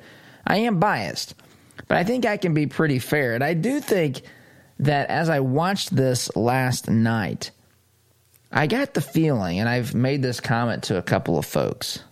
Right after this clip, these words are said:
as I listened to the questions. In fact, I had intended, I did not do this. I, of course, watched the whole debate. I was hoping to, to pull up, and maybe Oz can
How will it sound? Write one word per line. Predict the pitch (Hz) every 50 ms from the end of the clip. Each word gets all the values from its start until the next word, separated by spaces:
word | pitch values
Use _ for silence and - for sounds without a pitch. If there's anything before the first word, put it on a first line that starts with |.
| _ _ _ _ -
as | - 135 113
I | 107
listened | 104 113 131 131 - 123 123 117
to | - 113
the | 98 98
questions. | - - - 113 107 107 - 123 104
In | 113 -
fact, | - - 165 165 165 160 - -
I | 127 151 156
had | 156 151 139
intended, | 135 127 127 123 - - 226 233 180 127 110
I | 107 117
did | 123 156 190
not | 202 202 156 143
do | 120 139 135 120
this. | 95 80 73 - - - - - - _ - - - - - _ _ _ _ _ _ _ _ _ _ -
I, | - 113
of | 117 - -
course, | - 151 139 123 123
watched | 110 113 127 131 143 160 - - -
the | 127 120
whole | 127 123 120
debate. | 113 113 104 101 101 101 98
I | 107 127
was | 127 131 -
hoping | - - 214 226 226 - 151 127 117 113
to, | - - - 107 90 - -
to | - - - 104 101 98 - -
pull | - - 151 151 131 123
up, | 107 98 98 98 107
and | 113 110
maybe | 110 113 113 110 101 80
Oz | 55 73 101 101 113 113 113 117 -
can | - - 98 85 85 101